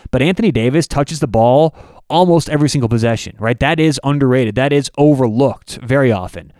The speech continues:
And Anthony Davis is a great passer. It's not just that he can score. He, he does great work on the baseline. He shoots. He finishes inside. But he makes everyone else around him better. And that's something him and LeBron James certainly have in common. So Anthony Davis, four point three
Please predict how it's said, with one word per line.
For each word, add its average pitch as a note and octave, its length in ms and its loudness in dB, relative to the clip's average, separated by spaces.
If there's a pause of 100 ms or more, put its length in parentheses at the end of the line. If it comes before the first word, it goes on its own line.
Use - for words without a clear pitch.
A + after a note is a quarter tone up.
(340)
And D#3 140 -2
Anthony B3+ 260 0
Davis G3 320 0
is E3 100 -4
a D3+ 40 -2
great D3+ 240 0
passer. C3 540 -6
It's - 140 -10
not G3 200 0
just G3+ 180 -4 (120)
that C#3+ 120 0
he D3 80 2
can D3 140 -2
score. D#3 640 2 (260)
He, C#3 140 -2
he C#3+ 180 2
does C3 160 -2
great D3 200 0
work D3+ 180 -4
on D#3+ 80 0
the C#3+ 80 -2
baseline. C#3 580 0
He A2 80 -2
shoots. D#3 460 2
He B2 80 -8
finishes A#2+ 300 -2
inside. D#3+ 580 0 (200)
But F3+ 100 0
he F#3 40 2
makes F3+ 240 0
everyone F3 300 0
else E3+ 180 0
around C3+ 300 0
him A#2+ 160 0
better. A2+ 440 -6 (380)
And B2+ 80 -4
that's D#3 140 0
something D#3+ 200 0
him C#3+ 140 2
and C#3+ 80 -2
LeBron C3 260 0
James A#2+ 220 -2
certainly B2+ 240 -2
have G#2+ 140 -2
in G#2+ 80 -8
common. G#2 380 -6
So B2+ 280 0 (300)
Anthony F3 300 0
Davis, D3+ 440 2
four F3 300 2
point D#3+ 380 -2
three C3+ 680 2